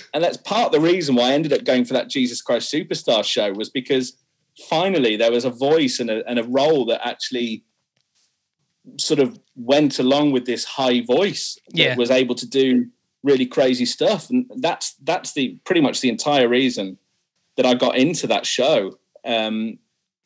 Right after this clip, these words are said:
Speaker 1: and, you know, so be it. I've kind of embraced it now, and actually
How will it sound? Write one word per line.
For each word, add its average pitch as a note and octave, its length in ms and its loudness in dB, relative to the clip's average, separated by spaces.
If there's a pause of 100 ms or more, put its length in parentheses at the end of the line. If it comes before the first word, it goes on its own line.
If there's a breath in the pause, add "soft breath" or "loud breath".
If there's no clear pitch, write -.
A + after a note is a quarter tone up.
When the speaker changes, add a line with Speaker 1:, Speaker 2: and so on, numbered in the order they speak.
(320)
Speaker 1:
and, A2+ 400 -4 (300)
you F3+ 80 -2
know, F#2+ 160 -2 (400 soft breath)
so E3 220 2
be C3 140 2
it. D3+ 100 6
I've - 120 -4
kind G3 140 0
of C#3+ 60 4
embraced C3 480 2
it B2+ 80 2
now, G#2+ 200 0
and A2 80 0
actually A2+ 480 0